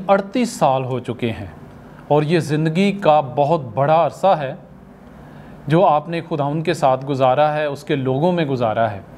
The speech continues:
तो हमारे नाज़रीन को ये भी बताएं कि आप ये अपनी खिदमात जो हैं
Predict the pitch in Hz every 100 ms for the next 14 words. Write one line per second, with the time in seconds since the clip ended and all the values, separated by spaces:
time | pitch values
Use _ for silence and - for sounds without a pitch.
0 | - - - 190 190 190 208 165 160 190
1 | 220 220 220 175 170 220 208 156 139 170
2 | 180 202 156 156 196 - 196 190 165 -
3 | 180 180 160 131 123 127 170 180 180 123
4 | 120 202